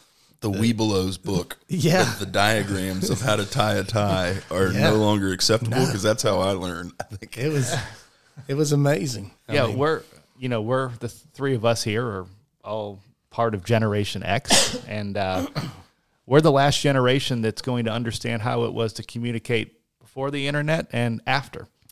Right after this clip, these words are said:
Speaker 3: 'cause everybody after us really doesn't remember what it was
Speaker 1: No.
Speaker 3: like to not have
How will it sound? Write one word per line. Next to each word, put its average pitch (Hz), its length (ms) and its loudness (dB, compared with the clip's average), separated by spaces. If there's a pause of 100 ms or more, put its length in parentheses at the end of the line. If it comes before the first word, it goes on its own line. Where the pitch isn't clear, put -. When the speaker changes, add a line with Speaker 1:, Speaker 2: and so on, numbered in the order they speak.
(140)
Speaker 3:
'cause 117 140 -2
everybody 135 400 4
after 135 320 2
us 143 220 -6
really 127 180 -4
doesn't 117 280 -2
remember 123 380 0
what 110 200 0
it 98 80 -2
was 101 180 -6
Speaker 1:
No. 113 60 0
Speaker 3:
like 101 300 0
to 107 340 -6 (440)
not 113 220 0
have 107 300 0